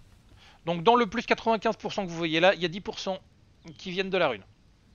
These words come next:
Sachant que, évidemment, comme je disais, on est surtout brûlure, parce que regardez, brûlure, brûlure, brûlure. Là, non, là, c'est saignement. Mais vous avez donc aveuglement. Même si l'aveuglement, la durée, c'est pas le plus important, parce que l'aveuglement saute à la première attaque effectuée par l'ennemi.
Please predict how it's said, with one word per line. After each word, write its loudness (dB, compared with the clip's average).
Sachant 2
que, -8
évidemment, 0
comme -4
je -4
disais, -4
on -6
est -8
surtout -10
brûlure, -2
parce -14
que -6
regardez, -2
brûlure, -6
brûlure, -4
brûlure. -4
Là, -4
non, -12
là, -10
c'est -18
saignement. -6
Mais -4
vous -4
avez 0
donc -12
aveuglement. 0
Même -8
si -8
l'aveuglement, 2
la 6
durée, -2
c'est -12
pas -2
le -4
plus -8
important, -6
parce -10
que -10
l'aveuglement -4
saute -6
à -4
la 6
première 2
attaque 2
effectuée -8
par -4
l'ennemi. -14